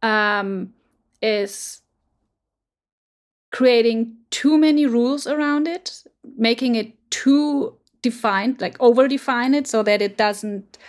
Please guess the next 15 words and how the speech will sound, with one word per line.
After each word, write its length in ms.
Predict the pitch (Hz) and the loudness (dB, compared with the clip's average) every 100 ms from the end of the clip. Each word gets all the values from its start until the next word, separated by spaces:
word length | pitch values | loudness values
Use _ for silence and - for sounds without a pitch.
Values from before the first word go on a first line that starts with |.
| - | -6
allow 260 | 214 220 214 | 0 2 0
for 240 | 214 226 - | -2 -8 -4
any 540 | 220 240 233 240 - _ | -2 0 -2 -4 -8 _
individualization, 1160 | 240 240 226 226 226 240 226 247 247 277 294 349 - _ _ | -2 0 0 -2 -2 -2 -2 -4 -4 -2 -2 -4 -14 _ _
um, 340 | 233 226 220 214 | -4 -2 -2 -2
which 280 | 214 - - | -6 -8 -8
might 260 | 240 220 214 | -2 0 0
it 160 | 214 | -4
then 280 | 202 196 202 - | -4 -4 -6 -10
be 140 | 220 | -8
superfluous 540 | 196 214 196 196 - 190 | -6 -6 -6 -8 -10 -12
for 120 | - | -12
some 180 | 190 190 | -12 -10
people, 400 | 240 240 370 - - - - - _ - | -8 -8 -8 -10 -20 -20 -20 -20 _ -4
um, 680 | 226 226 214 208 202 208 | 0 2 0 -2 -4 -8